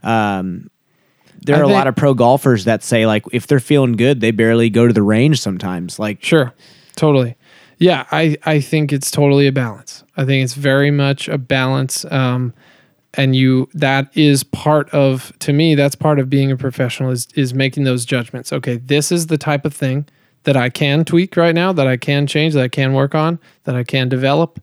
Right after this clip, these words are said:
Speaker 2: This is the kind of thing I need to protect, and I need to just
Speaker 1: Exactly.
Speaker 2: you know what I'm saying? And so, <sighs> yeah, definitely a little bit of everything. Like, I know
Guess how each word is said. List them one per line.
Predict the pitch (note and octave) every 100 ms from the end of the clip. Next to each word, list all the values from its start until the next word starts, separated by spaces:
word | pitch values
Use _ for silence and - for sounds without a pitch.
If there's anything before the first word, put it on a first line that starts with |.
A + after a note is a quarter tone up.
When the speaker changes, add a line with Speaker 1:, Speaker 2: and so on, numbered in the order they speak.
| _ _ _ _ _ _
Speaker 2:
This | C#3+ B2 D3+ E3 D#3+
is | D3
the | C#3+
kind | C#3+ C#3
of | C3
thing | C#3 C#3
I | B2+
need | B2+ A#2+
to | -
protect, | B2+ B2 - B2 - -
and | D3
I | B2
need | A#2+ A#2+
to | -
just | C3 C3 B2 -
Speaker 1:
Exactly. | F#2 - F2+ E2+ - D3
Speaker 2:
you |
know | C3
what |
I'm | B2
saying? | C3+ B2+ C3 _ - - _ -
And | C#3+
so, | C#3 D3 C3+ C3 B2 _ _ _ _ _ _ _ _ _ _ -
<sighs> | - -
yeah, | D#3+ C3+ A#2
definitely | C#3+ D3 E3+ E3
a |
little | E3 D#3+
bit | D3
of | C#3 C#3
everything. | C#3 C#3+ C3+ C#3+ C#3 C#3
Like, | C3 A#2 - _ _ _ _ _
I | C#3
know | C3 C#3 D3 C#3+ C#3